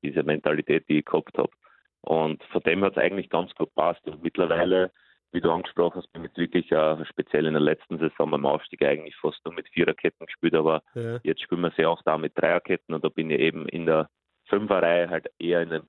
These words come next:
Speaker 1: offensiveren Part und, äh, das liegt mir natürlich auch sehr.
Speaker 2: Vor kurzem habt ihr den, äh, Tabellenführer Borussia Mönchengladbach zwei zu null
Speaker 1: Mhm.
Speaker 2: besiegt. Die spielen ja heuer eine mörderische Saison. Trotzdem,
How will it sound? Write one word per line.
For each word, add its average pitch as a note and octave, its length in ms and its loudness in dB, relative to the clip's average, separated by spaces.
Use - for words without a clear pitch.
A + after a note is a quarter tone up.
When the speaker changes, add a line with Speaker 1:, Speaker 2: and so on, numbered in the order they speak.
Speaker 1:
offensiveren E2+ 720 -2
Part D2+ 320 0
und, D2 240 -4
äh, C#2+ 200 2
das D2 180 -4
liegt - 260 -8
mir D2+ 60 -2
natürlich C#2+ 420 0
auch B1+ 220 0
sehr. C#2+ 180 0
Speaker 2:
Vor D3 140 -2
kurzem E3+ 440 0
habt D3 260 -8
ihr D3 480 -2
den, C3 400 0
äh, B2+ 300 -4
Tabellenführer D#3 680 0
Borussia B2 380 -2
Mönchengladbach A2+ 600 -2
zwei - 300 0
zu F#3+ 160 2
null F3+ 140 2
Speaker 1:
Mhm. F3 60 -2
Speaker 2:
besiegt. - 640 -4
Die C#3+ 100 -4
spielen C#3+ 260 -4
ja D3 280 0
heuer C3+ 200 -2
eine C#3 140 -2
mörderische C3 480 0
Saison. C#3 400 -2
Trotzdem, D3 540 0